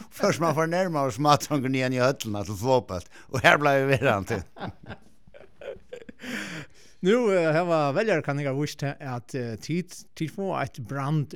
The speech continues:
Speaker 2: vel. Hvordan er det her følelse?
Speaker 1: Det er utrolig spesielt.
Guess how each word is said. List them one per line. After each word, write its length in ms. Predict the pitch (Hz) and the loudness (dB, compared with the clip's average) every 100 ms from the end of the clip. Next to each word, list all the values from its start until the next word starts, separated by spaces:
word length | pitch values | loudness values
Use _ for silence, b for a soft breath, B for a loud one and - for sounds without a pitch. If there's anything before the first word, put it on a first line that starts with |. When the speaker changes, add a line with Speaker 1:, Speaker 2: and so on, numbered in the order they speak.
| - | -14
Speaker 2:
vel. 400 | 123 110 104 95 - - b b b b b - | -14 -12 -14 -16 -20 -20 b b b b b -10
Hvordan 140 | 208 | -6
er 100 | 214 | -4
det 60 | 170 | -4
her 80 | 185 | -4
følelse? 420 | 202 190 175 214 - - - - B B B B B - | -4 -4 -4 -8 -14 -20 -20 -20 B B B B B -10
Speaker 1:
Det 140 | - 120 | -2 0
er 80 | |
utrolig 260 | 113 135 117 | 0 0 0
spesielt. 520 | - 101 104 101 - | -2 -4 -4 -4 -8